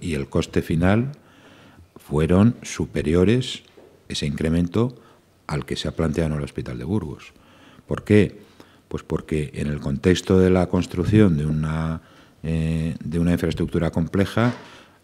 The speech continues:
a veces surgen dificultades técnicas. Eso ha ocurrido en Salamanca. Está al lado del río, el solar, tuvimos que hacer un colector que no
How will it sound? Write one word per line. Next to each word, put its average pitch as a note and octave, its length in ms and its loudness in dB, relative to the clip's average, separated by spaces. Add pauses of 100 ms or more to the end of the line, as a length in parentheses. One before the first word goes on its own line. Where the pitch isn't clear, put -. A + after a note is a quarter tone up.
a D2+ 120 -2
veces F2 300 4
surgen - 340 -4
dificultades D#2 580 -4
técnicas. G2+ 720 -2 (420)
Eso F#2+ 160 -2
ha - 40 2
ocurrido E2 380 2
en D2 80 -2
Salamanca. D2+ 640 -4 (560)
Está E2 300 -4
al E2 60 0
lado E2 180 2
del D#2+ 160 2
río, G2 360 4
el F#2+ 80 0
solar, G2+ 560 0 (580)
tuvimos D#2+ 360 -2
que - 80 -4
hacer D#2+ 160 -2
un D#2 100 -2
colector G#2+ 760 0 (600)
que D#2 160 -6
no E2+ 340 -2